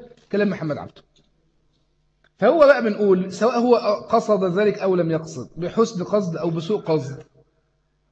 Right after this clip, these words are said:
هو أثر تأثيرا سلبيا وكان عامل من عوامل الهدم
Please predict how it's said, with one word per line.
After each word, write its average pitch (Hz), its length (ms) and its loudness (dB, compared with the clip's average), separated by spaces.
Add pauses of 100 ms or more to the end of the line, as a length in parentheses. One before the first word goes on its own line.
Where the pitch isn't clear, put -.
(300)
هو 220 260 6 (320)
أثر 190 480 0
تأثيرا 202 600 -4
سلبيا 160 600 -2
وكان 156 220 -6
عامل 185 380 -2
من 165 100 -6
عوامل 160 340 -2
الهدم 151 560 -2